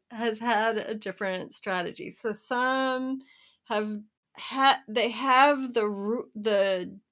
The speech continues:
goal still applied to the exact same birds as if the game were in English, even though the names are different in the other thing. And then they just put, like, a symbol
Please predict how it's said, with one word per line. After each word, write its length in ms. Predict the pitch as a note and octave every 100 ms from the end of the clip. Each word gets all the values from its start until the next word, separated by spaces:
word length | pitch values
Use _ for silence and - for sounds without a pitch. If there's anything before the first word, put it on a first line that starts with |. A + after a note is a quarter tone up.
| _ - G#3+
goal 360 | A#3+ B3 A#3
still 320 | A3 - B3 B3+
applied 460 | A#3 A#3+ G#3 G#3
to 80 | G#3+
the 140 | G3 G3
exact 340 | G3 G3+ G3+
same 220 | A#3+ G3+
birds 420 | G3 G3 F3+ - _ _ _
as 200 | G3+ G#3+
if 200 | A3+ C#4
the 80 | C#4
game 200 | A3+ B3+
were 100 | A3+
in 120 | G3+ G3
English, 540 | A3 G3 F#3 F3+ - -
even 220 | A3 G#3+ G3+
though 100 | G#3
the 100 | G3
names 300 | G3 G#3+ G3+
are 80 |
different 340 | F#3+ F#3+ F#3 F#3
in 100 | F#3
the 120 | F#3
other 220 | F#3+ F3+
thing. 300 | F3 E3+ E3+
And 140 | - G#3
then 100 | G3
they 100 | F#3+
just 200 | G#3+ -
put, 160 | G#3+
like, 140 | G3+ -
a 60 |
symbol 680 | - - G#3+ A#3+ C#4+ D4 D#4+